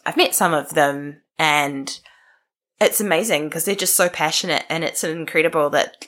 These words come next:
they like this thing that I made and I keep making. And I met up with this girl who self-describes herself as my number one fan. <laughs> And,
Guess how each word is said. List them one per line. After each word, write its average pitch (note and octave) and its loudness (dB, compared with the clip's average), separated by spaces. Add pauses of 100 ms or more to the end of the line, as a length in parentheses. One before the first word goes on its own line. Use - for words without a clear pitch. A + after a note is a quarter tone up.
they E3 2
like D#3+ 2
this F3 0
thing E3+ -2
that D#3 2
I D3 0
made D3 -2
and D#3+ -4
I D#3 -2
keep - -6
making. D3 -2 (440)
And D#3+ -2
I C#3+ 2
met D#3+ 0
up - 0
with E3+ -12
this D#3 -2
girl C#3+ 2
who D3+ -2 (380)
self-describes - 0
herself D#3 0
as D3+ -10
my C#3 0
number D3+ -2
one D3+ 0
fan. C#3+ 0
<laughs> - -4
And, G#3 2